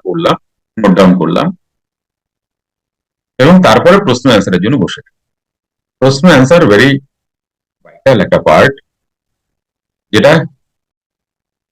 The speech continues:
বইয়ের নয়, অভিজ্ঞতার কথা। অনেকে প্রশ্ন আনসারের সময় থাকে, কিন্তু তোমরা যদি কোথাও, কোথাও কখনো পড়াশোনা করছো, প্রশ্ন আনসারে থাকবে, প্রশ্ন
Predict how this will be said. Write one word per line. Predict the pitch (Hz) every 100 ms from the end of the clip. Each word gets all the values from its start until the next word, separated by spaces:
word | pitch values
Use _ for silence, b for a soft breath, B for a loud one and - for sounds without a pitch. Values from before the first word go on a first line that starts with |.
| _
বইয়ের | 123 147 180 131
নয়, | 107 143 110
অভিজ্ঞতার | 98 - 101 - 73 -
কথা। | - - - _ _ -
অনেকে | 117 - 247 233 _
প্রশ্ন | 101 - 101
আনসারের | 92 101 -
সময় | 165 202
থাকে, | - - - _ _ _ _ _ _ _ _
কিন্তু | 107 127
তোমরা | 131 160
যদি | 165 180
কোথাও, | 175 160 175 -
কোথাও | - 196 -
কখনো | 143 139 143
পড়াশোনা | 180 - 143 -
করছো, | _ - 185 - _ _ _ _ _ _ _ _ _ _ _ -
প্রশ্ন | 147 185 180
আনসারে | 107 143 165 185
থাকবে, | - - _ _ _ _ _ _ _ 139
প্রশ্ন | 135